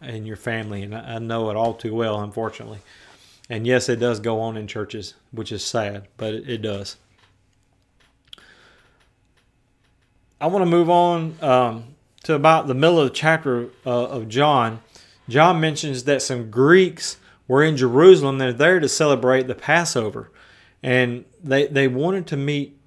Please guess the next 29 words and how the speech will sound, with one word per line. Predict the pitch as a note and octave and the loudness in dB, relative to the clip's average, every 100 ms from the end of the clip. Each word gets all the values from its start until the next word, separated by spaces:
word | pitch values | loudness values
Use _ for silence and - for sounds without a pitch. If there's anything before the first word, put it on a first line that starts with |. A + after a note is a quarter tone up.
| _ B2+ | _ -8
Jesus. | A#2+ C#3 G#2+ A2 G#2+ - - C3+ | 0 0 0 -8 -12 -12 -12 -4
These | D3+ D3+ | -2 0
would | C#3+ | 0
be, | B2+ B2 B2 - C#3 _ | 0 -2 -6 -16 -20 _
uh, | A#2+ A2 A#2+ | -10 -8 -10
Greeks | C3 B2 C3+ A#2+ - | -4 0 0 0 -4
who | B2 A#2 | -2 -2
had | G#2+ | -4
become | G#2+ - B2+ G#2+ | -8 -6 -6 -4
Jews, | A#2+ G#2+ G2+ | -4 -4 -6
or | A2 | -8
they're | A2 | -10
proselytes, | - C3 A#2 - G#2 A2+ - | -6 -6 -6 -8 -14 -16 -16
if | A#2 A2+ | -14 -10
you | |
will. | A2 A2 - _ - - _ _ _ _ _ - | -6 -8 -10 _ -20 -20 _ _ _ _ _ -10
Uh, | A2 | -6
they | A2+ | -2
had | A#2 | -2
been | A#2 A2 | -4 -8
converted | A2+ A2 B2 A#2 A2 | -6 2 2 2 -4
to | A2+ | -8
Judaism. | G#2+ B2+ A2+ G#2+ G2 G2+ A#2+ _ _ _ _ _ _ _ | -4 -2 0 -2 -4 -10 -16 _ _ _ _ _ _ _
And | C3 C#3 | -4 0
they | E3+ | 0
want | D#3+ E3 | 2 2
to | |
meet | E3 E3 | 0 0
Jesus, | C3 G3+ D3+ A2 G#2+ - | 0 0 0 -6 -12 -16